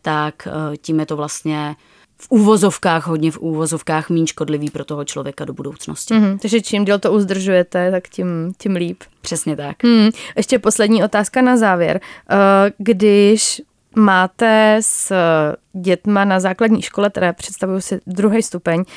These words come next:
Speaker 2: jako opravdu dobrou otevřenou debatu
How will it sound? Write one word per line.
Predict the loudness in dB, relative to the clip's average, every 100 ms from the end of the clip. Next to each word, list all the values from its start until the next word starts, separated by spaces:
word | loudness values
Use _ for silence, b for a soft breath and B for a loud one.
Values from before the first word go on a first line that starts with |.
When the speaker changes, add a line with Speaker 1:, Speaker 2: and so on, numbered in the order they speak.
| B B B
Speaker 2:
jako | -2 0
opravdu | 2 0 0 4 4 4
dobrou | 2 0 2 2
otevřenou | 0 0 2 4 4 2
debatu | 2 -2 -4 -8 -8